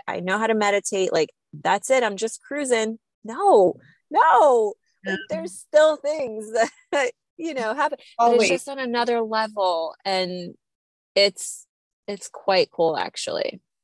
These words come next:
Speaker 1: Like, I'm
Speaker 2: Mm-hmm.
Speaker 1: not worried. I don't really live in fear anymore the way I used to. I notice the thoughts. The thoughts will still come, whether it's financial stuff or whether it's like, "Oh, I'm a single mom and what, what do I do here?" And,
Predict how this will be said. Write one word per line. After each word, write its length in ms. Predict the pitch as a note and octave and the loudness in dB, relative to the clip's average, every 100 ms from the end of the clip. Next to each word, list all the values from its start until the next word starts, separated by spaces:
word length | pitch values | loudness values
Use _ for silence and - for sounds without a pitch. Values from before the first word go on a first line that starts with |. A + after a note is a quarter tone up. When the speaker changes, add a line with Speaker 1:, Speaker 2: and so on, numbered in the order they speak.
| _ - | _ 0
Speaker 1:
Like, 120 | A3 | 4
I'm 100 | A3+ | 6
Speaker 2:
Mm-hmm. 20 | A#3 | 6
Speaker 1:
not 180 | G#3+ | 2
worried. 380 | G3+ G3 F3+ D3+ | 2 4 4 2
I 100 | E3+ | -2
don't 160 | F#3+ F#3+ | -6 -10
really 260 | F#3+ F#3+ F3+ | -6 -4 -4
live 180 | F3+ F3+ | -6 -10
in 120 | E3+ | -12
fear 360 | - E3 E3 D#3+ | -6 2 4 4
anymore 440 | D#3+ C#3+ B2 C#3+ | 0 -4 -4 -4
the 100 | E3+ | -2
way 120 | E3 D3+ | 0 2
I 40 | |
used 340 | D3+ - - | 0 -2 -4
to. 220 | - - - _ _ | -2 -2 -4 _ _
I 60 | F3+ | -2
notice 400 | F3+ F#3+ F4+ - | 2 4 2 0
the 80 | G3 | -6
thoughts. 400 | - D#3+ - - | -2 -2 -2 -8
The 80 | F#3 | -10
thoughts 320 | F3+ F3 - | -6 -8 -6
will 80 | F4+ | -10
still 200 | - E3 | -8 -8
come, 340 | - G3 D#3 D#3+ _ _ _ _ | -4 -4 -4 -12 _ _ _ _
whether 200 | E3+ E3 | 0 2
it's 140 | D#3+ | 0
financial 560 | - E3 D#3+ E3 E3 E3 | -4 -6 -6 -8 -6 -6
stuff 460 | - D#3 D#3 D#3 D#3+ | -4 0 2 2 -2
or 120 | D#3 | -2
whether 240 | D#3+ D#3 | -2 -2
it's 160 | D#3 - | -4 -4
like, 180 | D3+ - | -6 -6
"Oh, 280 | G3+ G#3 G3+ | -6 -4 -2
I'm 100 | F#3 | -4
a 60 | E3+ | -6
single 300 | - F3 F3+ | -10 -8 -4
mom 560 | G#3+ A3+ G#3+ G3 F3+ E3+ | 0 2 4 4 2 -2
and 140 | E3 - _ _ _ | -8 -12 _ _ _
what, 240 | G3+ G#3 | 2 4
what 120 | A3 A3+ | 4 4
do 120 | A3+ | 4
I 80 | A3 | 2
do 180 | A3 G#3+ | -2 -6
here?" 380 | A#3+ A#3+ A3 F#3+ | 0 2 4 2
And, 120 | F#3 | -2